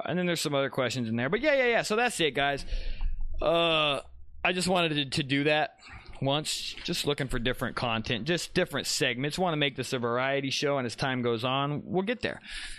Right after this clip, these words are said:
So now it's time for the outro. And I just want you guys to know how important and how much I appreciate you hanging out and just coming to these events, dude. It's like,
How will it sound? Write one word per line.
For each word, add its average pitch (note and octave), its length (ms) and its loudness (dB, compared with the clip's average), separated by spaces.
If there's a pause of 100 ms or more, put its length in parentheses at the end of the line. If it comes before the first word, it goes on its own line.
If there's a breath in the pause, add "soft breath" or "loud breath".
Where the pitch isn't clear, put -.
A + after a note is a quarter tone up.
So G#3+ 180 4
now A3+ 200 4
it's A3+ 100 -2
time A3 180 2
for G#3 80 0
the F#3+ 120 2
outro. G#3 600 2 (400)
And F3+ 300 4
I F3 80 4
just F3+ 180 0
want F3+ 240 2
you F3+ 140 0
guys E3 380 4
to D#3+ 100 0
know D3+ 180 4
how C#3 460 2
important C3+ 640 -2
and A#2+ 120 -2
how B2+ 140 0
much B2+ 400 0
I A#2 60 0
appreciate A#2 500 -2
you G#2 140 0
hanging C3+ 420 0
out B2+ 320 0
and A2 140 -2
just A2 160 -4
coming G3 260 0
to - 100 -4
these C3+ 200 -2
events, D3+ 560 -2
dude. C#3 200 0
It's D3 160 -2
like, C3+ 220 -2